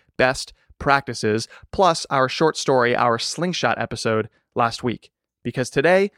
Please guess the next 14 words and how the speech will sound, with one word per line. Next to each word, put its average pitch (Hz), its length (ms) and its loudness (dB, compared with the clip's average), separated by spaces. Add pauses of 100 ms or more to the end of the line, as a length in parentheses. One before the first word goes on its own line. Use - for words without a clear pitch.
(160)
we're 127 100 4
building 156 460 2
on 135 160 -2
the 123 100 0
lessons 123 380 -2
we 117 100 -2
learned 110 300 -2
there. 98 240 -4 (640)
If 151 180 0
trusting 175 420 0
your 190 120 2
intuition 139 680 0
requires 135 540 2
us 113 260 -2